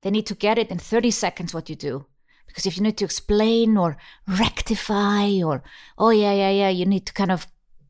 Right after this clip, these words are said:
go on a big, you know, <laughs> journey with them so that they get it.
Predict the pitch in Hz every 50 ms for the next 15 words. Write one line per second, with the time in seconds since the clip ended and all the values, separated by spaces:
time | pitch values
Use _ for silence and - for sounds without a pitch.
0 | _ - - - 214 208 202 190 180 185 175 160 - _ _ _ _ - 220 220
1 | 208 - _ _ - - - _ - - _ _ - 202 202 196 180 170 156 175
2 | 165 - - - - - - - - - 233 - 151 135 160 208 - 247 285 277
3 | 254 247 247 233 240 233 208 - 240 233 240 226 - 226 214 - 190 185 - 170
4 | 165 139 - 214 214 226 233 254 240 247